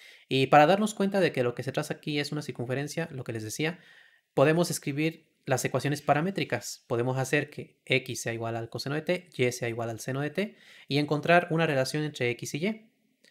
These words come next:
Observen que si elevamos al cuadrado y sumamos, nos va a quedar x cuadrada más y cuadrada, que es igual al coseno cuadrado más el seno cuadrado. Esto de aquí es una identidad importantísima de la trigonometría.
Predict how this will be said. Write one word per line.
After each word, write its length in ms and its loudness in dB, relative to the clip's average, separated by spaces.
Observen 360 2
que 80 -2
si 160 -2
elevamos 420 -2
al 100 -4
cuadrado 520 0
y 140 -10
sumamos, 600 -6
nos 160 -6
va 40 0
a 40 -6
quedar 280 -2
x 220 -6
cuadrada 300 -2
más 160 -8
y 60 -6
cuadrada, 400 -2
que 80 -10
es 80 -10
igual 320 -2
al 200 0
coseno 380 -4
cuadrado 340 0
más 180 -10
el 100 -6
seno 240 -6
cuadrado. 460 0
Esto 200 0
de 60 6
aquí 160 0
es 100 -4
una 120 -2
identidad 580 0
importantísima 800 -6
de 60 -2
la 100 -4
trigonometría. 680 -6